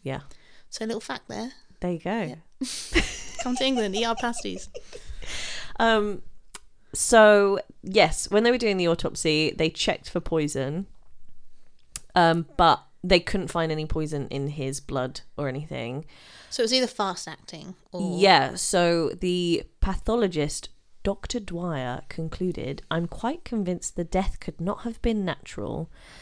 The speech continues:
Speaker 1: The poison I suggested was a barbiturate
Speaker 2: Barbiturate.
Speaker 1: or a soluble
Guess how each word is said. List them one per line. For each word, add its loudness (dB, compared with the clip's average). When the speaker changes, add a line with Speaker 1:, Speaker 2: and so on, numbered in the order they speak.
Speaker 1:
The -4
poison 2
I 4
suggested -2
was 0
a -2
barbiturate -2
Speaker 2:
Barbiturate. -12
Speaker 1:
or 2
a -2
soluble 4